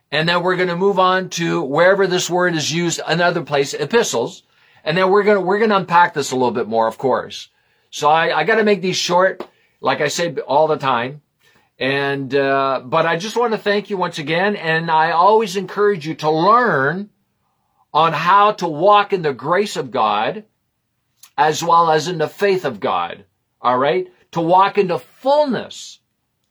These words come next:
of his grace, which this is all about grace. God making his power available to us,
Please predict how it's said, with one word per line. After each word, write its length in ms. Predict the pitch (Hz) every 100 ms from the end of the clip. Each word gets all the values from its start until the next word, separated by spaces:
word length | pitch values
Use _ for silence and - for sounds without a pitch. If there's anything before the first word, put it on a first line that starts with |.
| _ -
of 140 | 147
his 320 | 143 202 254
grace, 720 | 180 156 156 156 160 - - - _ _ _ _
which 420 | - 151 - - - -
this 220 | 139 208
is 100 | 247
all 180 | 247 240
about 260 | 214 214 196
grace. 600 | 190 240 202 - - - _ _ _ _ _ -
God 320 | 160 214 277
making 400 | 220 220 220 214
his 200 | 196 151
power 400 | 143 175 202 202
available 640 | 160 175 196 185 123 117
to 240 | 120 185 196
us, 380 | 123 131 -